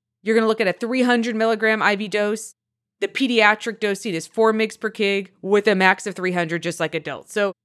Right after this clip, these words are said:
thankfully, the max dose for peds falls in line with your lowest dose for an adult. So you'll, you'll have a safeguard there. But again, we're gonna wanna get that histamine blockade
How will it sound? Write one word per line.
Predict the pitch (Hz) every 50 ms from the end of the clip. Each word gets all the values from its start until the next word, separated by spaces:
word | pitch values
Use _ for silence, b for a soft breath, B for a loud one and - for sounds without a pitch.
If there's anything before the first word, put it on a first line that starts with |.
| _ _ -
thankfully, | 294 330 349 339 359 392 370 285
the | 262 220
max | 214 214 208 214 - -
dose | - 226 214 208
for | - - 185
peds | 170 - 214 208 202 196 196 196 180 - _ _ _ _
falls | - 220 202 208 190
in | 214 202 190
line | 190 185 185 190 196
with | 190 180 165
your | 175 180 180
lowest | 160 170 190 196 196 196 196 - -
dose | 196 190 190 185 -
for | - 202 185 180
an | 165
adult. | 156 151 - - 190 214 370 440 - - _ _ _ _ _ _
So | - - 208 190 180 180
you'll, | 160 185 196 196 190 180 -
you'll | 196 196
have | 202 175 175
a |
safeguard | - - 214 202 202 - - 190 180 175 160
there. | 156 175 175 190 247 311 320 _ _ _ _ _ _ _ -
But | 160 190 190
again, | 175 214 202
we're | 202 180
gonna | 208 202 202
wanna | 202 196 190
get | 180 202 190
that | - 180 185
histamine | 233 247 - - 208 208 190 175
blockade | 185 180 180 175 175 - 190 175 170 165 165 165 170 165